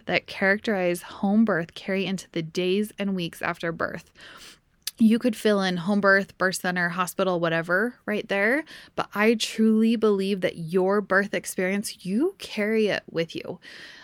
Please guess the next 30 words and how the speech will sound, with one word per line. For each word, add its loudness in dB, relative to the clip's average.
Um, -2
there 0
are 0
things 4
that -4
happened -4
during, 0
right -4
before, -2
right -2
after -2
my -4
birth -10
experience -6
with -8
all -2
my 0
kids -6
that -10
sometimes -4
still -4
just -6
kind -8
of -10
get -4
under -4
my -8
skin, -4
kind -6
of -6